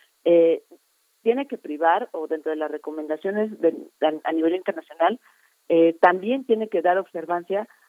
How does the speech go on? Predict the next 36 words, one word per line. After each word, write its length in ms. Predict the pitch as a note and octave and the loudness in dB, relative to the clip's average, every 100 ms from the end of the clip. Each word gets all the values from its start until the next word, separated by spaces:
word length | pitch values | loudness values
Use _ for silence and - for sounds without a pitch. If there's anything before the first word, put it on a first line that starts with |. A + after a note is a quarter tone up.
| - F#3 | -6 -2
a 200 | G3+ G#3+ | -2 -2
que 160 | A3 | -6
se 80 | F#3+ | -6
aque-, 240 | - E3 - | -6 -8 0
a 160 | E3+ E3 | 0 2
reunir 260 | F3 F#3 | -2 -2
los 140 | G#3 G#3+ | -2 -2
elementos 380 | E3+ E3+ G3+ - | -4 -4 -6 -6
que, 120 | D#3+ | -4
que 120 | D#3+ | -4
eviten 420 | D#3+ F3+ G3+ G3+ - | -4 -4 -2 -2 -4
un, 200 | F3 F#3 G3 G3 - | -10 -4 -4 -4 -8
un 520 | F#4+ F#4+ G3 G3+ F#3+ | -8 -8 -6 -4 4
lavado 340 | F3 E3+ F#3+ | 4 6 2
de 120 | F3+ C#3+ | 0 -4
dinero, 400 | D#3+ F#3 F#3 D3+ | -2 0 0 -2
o 60 | |
sea, 100 | D#3 | -8
que 100 | - | -16
se 60 | _ | _
están 240 | - F#3 | -2 -2
cometiendo 360 | G#3 G3 D#3+ F3 | -2 -14 -12 -4
operaciones 360 | D#3 D#3 D3+ | -4 -4 -10
con 140 | - D3 | -10 -8
recursos 260 | - E3 | -6 -4
de 80 | D#3+ | -4
procedencia 480 | - - C3 D#3 E3+ | -4 -4 -6 0 2
ilícita, 460 | F#3+ A3+ B3+ C4+ D4+ - _ _ - | 2 0 0 -2 -2 -10 _ _ -2
y 140 | G#3+ | 2
bueno, 260 | F3+ D3+ - | 4 2 -2
en 160 | E3+ | -2
menor 260 | F3+ G3+ G#3+ | 0 2 2
medida, 300 | G#3+ G3+ G3+ | 4 4 2
bueno, 180 | F#3 D3+ | 0 -8
el 60 | |
caso 340 | E3+ F3 F3+ | -10 -8 -8